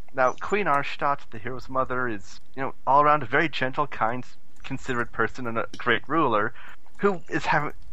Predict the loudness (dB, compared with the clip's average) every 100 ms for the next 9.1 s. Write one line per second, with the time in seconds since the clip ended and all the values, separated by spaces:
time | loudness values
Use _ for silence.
0 | -4 2 2 2 2 2 2 0 0 -2
1 | -2 -4 -4 0 2 2 2 4 4 4
2 | 0 -2 -2 -2 -4 -4 -4 -4 -4 -4
3 | -2 -2 -2 0 0 4 2 2 0 0
4 | 0 0 0 0 2 2 2 0 0 -2
5 | -2 -2 -2 -4 -4 -4 -4 -2 -2 -2
6 | 2 2 2 2 2 2 0 0 2 2
7 | 4 2 2 0 0 -2 -2 -2 0 -2
8 | -2 -2 -2 0 0 0 2 2 2 2
9 | -2